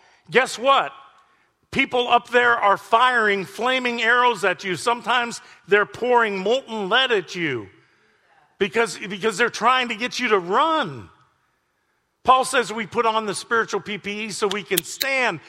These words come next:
but the enemy wants you to flee because you're so close. And Paul says we're gonna take the shield of faith up to resist those flaming arrows, those fiery darts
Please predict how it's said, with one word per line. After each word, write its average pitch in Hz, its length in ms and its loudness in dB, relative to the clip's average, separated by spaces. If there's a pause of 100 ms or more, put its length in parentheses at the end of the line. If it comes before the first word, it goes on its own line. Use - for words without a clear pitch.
(280)
but 214 140 2
the 220 160 0
enemy 233 280 0
wants 202 340 0
you 196 100 -2
to 160 100 0
flee 311 760 -4 (560)
because 214 380 -4
you're 214 160 0
so 262 540 -2
close. - 840 -8 (1160)
And 151 160 -10
Paul 175 260 -4
says 151 560 -8 (420)
we're 165 200 -6
gonna 160 180 -4
take 165 280 -10
the 156 60 -14
shield 156 360 -8
of - 60 -14
faith 165 340 -8
up 120 220 -10 (260)
to 202 160 0
resist 202 880 -2 (880)
those 165 260 -4
flaming 170 560 -6
arrows, 113 720 -4 (540)
those 156 260 -2
fiery 160 560 0
darts 120 800 -6